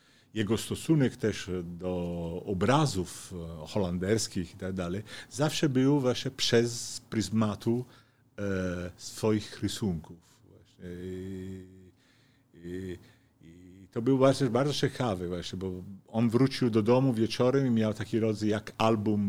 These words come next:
<laughs> właśnie, e, prywatny, właśnie, że, że wtedy nie było właśnie, e,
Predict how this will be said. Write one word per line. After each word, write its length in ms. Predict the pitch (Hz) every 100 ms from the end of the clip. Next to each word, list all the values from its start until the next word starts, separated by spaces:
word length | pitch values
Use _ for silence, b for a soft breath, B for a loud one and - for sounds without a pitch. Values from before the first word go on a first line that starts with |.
| 101
<laughs> 80 | -
właśnie, 440 | - - - 95 87 90 B B B B -
e, 340 | 87 87 85 -
prywatny, 840 | 104 95 104 98 - 107 110 123
właśnie, 300 | 107 98 117
że, 120 | 104 101 B -
że 140 | 104 98 - -
wtedy 300 | - 107 107
nie 100 | 101
było 260 | 117 107
właśnie, 340 | 98 95 - 92
e, 640 | 92 90 87 82 - -